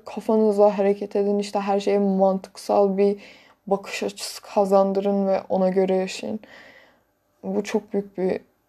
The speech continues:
kayıp olurdu. Yani her zaman insanlar şey der, işte hayvanlarla insanları ayıran en büyük şey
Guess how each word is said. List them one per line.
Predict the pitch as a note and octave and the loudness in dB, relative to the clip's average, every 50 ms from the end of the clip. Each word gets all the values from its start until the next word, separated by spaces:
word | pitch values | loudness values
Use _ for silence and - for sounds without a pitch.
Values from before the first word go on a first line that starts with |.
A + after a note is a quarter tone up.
| _ _ _ - | _ _ _ -2
kayıp | - G#3 F#3+ G3 G3+ G3+ - | 2 4 4 4 4 0 -4
olurdu. | E3+ - - - - - - - - - _ _ _ _ _ _ _ _ _ _ _ _ _ _ _ _ _ _ _ _ _ _ _ _ _ _ _ _ _ _ _ _ _ _ _ - - - G#3+ - - - | -8 -6 -6 -6 -8 -10 -12 -14 -16 -16 _ _ _ _ _ _ _ _ _ _ _ _ _ _ _ _ _ _ _ _ _ _ _ _ _ _ _ _ _ _ _ _ _ _ _ -20 -18 -16 -16 -8 -2 2
Yani | A#3 A#3+ B3+ C4 C#4 A#3+ G#3+ - - _ _ - - _ _ _ _ | 4 6 6 8 6 6 4 2 -2 _ _ -20 -20 _ _ _ _
her | - - C#4 D4 D#4+ | -10 -4 0 0 2
zaman | D#4 G4+ G#4 G4 E4+ | 4 4 4 4 4
insanlar | D#4+ D#4 D#4 D#4+ D#4 D#4 D#4 D4 | 2 2 2 2 2 2 2 0
şey | D4 - C4+ A#3+ G#3+ | -2 -4 -6 -6 -6
der, | A3 | -6
işte | G#3+ - - B3 | -6 -6 -8 -6
hayvanlarla | A3 A3+ A#3 A3 A3 A3+ A3+ A#3 A#3 A#3 A3+ A3+ A3+ A#3 | 0 2 4 4 6 6 4 4 4 4 2 2 2 2
insanları | A#3 A#3 A3+ - - A3+ A3+ A3+ A3 G#3+ | 2 2 0 0 0 0 0 2 2 2
ayıran | - A3 A3 G#3+ G#3+ G#3+ G#3 | 4 4 4 4 4 2 2
en | G#3+ G#3+ G#3 | 2 0 0
büyük | G#3 G#3 G#3 G#3 | -2 -4 -4 -4
şey | - A3 G#3+ - | -2 -2 -2 -4